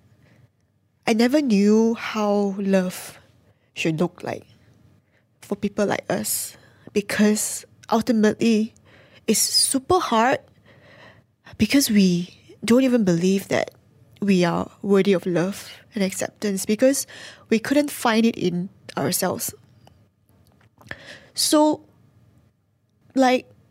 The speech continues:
the life that I'm living right now, like, being able to be okay with what I have and being loved as how I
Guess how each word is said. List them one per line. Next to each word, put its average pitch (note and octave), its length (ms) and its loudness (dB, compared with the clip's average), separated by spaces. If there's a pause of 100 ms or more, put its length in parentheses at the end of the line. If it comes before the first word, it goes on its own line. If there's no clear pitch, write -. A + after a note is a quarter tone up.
(460)
the B3+ 100 2
life C4 260 2
that B3 120 2
I'm F3 100 0
living G3+ 340 2
right G3 260 -2
now, - 380 -8
like, A3+ 220 -2
being A#3+ 180 0
able A3 320 -2
to G3 340 -4
be F3+ 240 -6
okay A3+ 380 2
with F#3+ 400 0 (520)
what A3+ 120 2
I G3+ 80 2
have E3 800 -4
and E3+ 380 0 (580)
being A#3 440 2
loved G3 540 0 (600)
as - 520 -2 (1000)
how - 520 0
I F3 120 -2